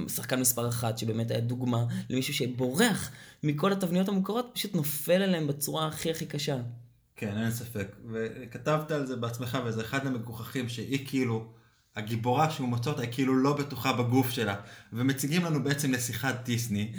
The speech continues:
Speaker 2: עם
Speaker 1: כן.
Speaker 2: כתם, אה, לידה
Speaker 1: כן,
Speaker 2: על
Speaker 1: זה
Speaker 2: הפרצוף.
Speaker 1: מביך, מביך נורא.
Speaker 2: אבל אם נחזור לנשיות פה, שאפשר בטח להגיד על זה הרבה,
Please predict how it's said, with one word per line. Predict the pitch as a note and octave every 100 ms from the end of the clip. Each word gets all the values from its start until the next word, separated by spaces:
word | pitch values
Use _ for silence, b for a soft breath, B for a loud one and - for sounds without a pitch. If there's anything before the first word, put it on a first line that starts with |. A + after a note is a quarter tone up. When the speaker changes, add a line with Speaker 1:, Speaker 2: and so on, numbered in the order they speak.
| -
Speaker 2:
עם | A2+ G2+
Speaker 1:
כן. | B2 A#2+
Speaker 2:
כתם, | A#2+ A2+ A2 G#2
אה, | G2+ G2+
לידה | G#2
Speaker 1:
כן, | G#2+
Speaker 2:
על | G2+
Speaker 1:
זה | G2+
Speaker 2:
הפרצוף. | G2 - - F#2 - C#3
Speaker 1:
מביך, | C3+ B2 C3+ - B2
מביך | A#2+ B2 B2
נורא. | A2+ A2 G#2+
Speaker 2:
אבל | A#2 A#2 B2+ A#2+
אם | D#3
נחזור | F3 E3+ E3 E3+
לנשיות | D#3 B2 - C#3 D#3 -
פה, | F#3+ F#3+ F#3+ G3 - -
שאפשר | - - - - A#3
בטח | A3 D#3
להגיד | B2 C3 D3
על | C#3+
זה | A#2
הרבה, | G2+ G#2